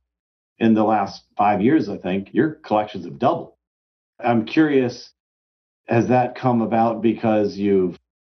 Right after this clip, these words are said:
you added services based on your training? Did you tighten up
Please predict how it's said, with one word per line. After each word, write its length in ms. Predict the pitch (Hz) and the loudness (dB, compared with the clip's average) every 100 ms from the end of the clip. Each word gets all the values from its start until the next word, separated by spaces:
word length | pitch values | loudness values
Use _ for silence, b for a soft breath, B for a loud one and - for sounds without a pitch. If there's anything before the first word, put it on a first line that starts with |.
| - | 0
you 140 | 92 | 2
added 320 | 104 107 - | 2 0 -4
services 760 | - 139 165 175 - 196 196 185 | -4 0 2 0 2 2 2 -4
based 300 | 113 113 104 | -4 -2 -2
on 120 | 101 | 0
your 140 | 135 151 | 0 0
training? 520 | 165 156 156 151 127 | 2 2 2 2 2
Did 140 | 113 | 2
you 340 | 101 95 92 - _ | 2 -2 -2 -10 _
tighten 240 | 135 131 117 | -2 0 0
up 300 | 104 - | -4 -8